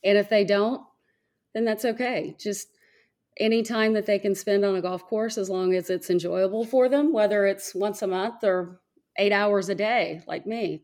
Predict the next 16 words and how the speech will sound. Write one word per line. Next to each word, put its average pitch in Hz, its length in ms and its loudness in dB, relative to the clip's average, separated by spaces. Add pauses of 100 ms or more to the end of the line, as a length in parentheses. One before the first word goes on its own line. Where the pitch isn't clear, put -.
just, - 360 -10 (560)
just 208 200 -4
find 208 300 0
some 208 180 -2
joy 202 300 0
in 170 160 -4
it. - 240 -12
Because 202 240 -6
I 214 80 0
think 226 160 -4
anybody 247 420 2
who's 202 200 -2
exposed 190 540 -4
to 202 100 -2
it 185 120 -2
early, 220 520 -4